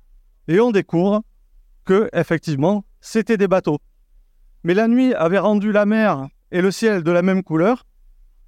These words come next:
Et quand on regarde les photos, on a vraiment l'impression que les bateaux sont suspendus dans le ciel, sauf qu'en fait, ils étaient posés sur la ligne d'horizon. Mais alors, comment ils ont fait pour disparaître,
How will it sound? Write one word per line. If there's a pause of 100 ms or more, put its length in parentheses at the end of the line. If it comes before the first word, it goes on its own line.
(140)
Et
quand
on
regarde
les
photos,
on
a
vraiment
l'impression
que
les
bateaux (280)
sont
suspendus
dans
le
ciel, (380)
sauf
qu'en
fait,
ils
étaient
posés
sur
la
ligne
d'horizon. (760)
Mais
alors,
comment
ils
ont
fait
pour
disparaître,